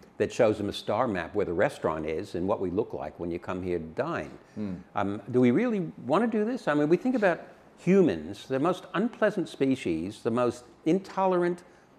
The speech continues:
Speaker 1: environmental destructive species that has ever evolved on Earth. Why would we think that intelligence, if it evolved in the same way anywhere else, wouldn't lead to the same self, um, serving,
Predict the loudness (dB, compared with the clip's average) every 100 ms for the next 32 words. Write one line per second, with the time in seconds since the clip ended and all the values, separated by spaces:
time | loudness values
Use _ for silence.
0 | _ -2 2 2 2 2 0 -4 -6 -12
1 | -16 -4 -4 -4 -4 -4 -4 0 0 2
2 | -4 -2 -2 0 0 0 0 0 2 0
3 | 0 -2 -2 -2 -2 -6 -12 -20 -20 -20
4 | -20 0 2 4 2 2 2 0 0 0
5 | 0 0 -8 -20 -2 -2 -2 -2 -4 -4
6 | -4 -2 0 -4 -6 -6 -4 0 2 2
7 | 0 -2 -4 -4 -2 0 -2 -2 -2 0
8 | 2 0 0 2 2 2 2 0 -2 -6
9 | -6 -2 0 2 0 -4 -16 -20 _ -20
10 | 0 4 4 2 -8 -20 _ _ _ _
11 | -4 0 2 0 -4 2 4 4 4 2
12 | 2 2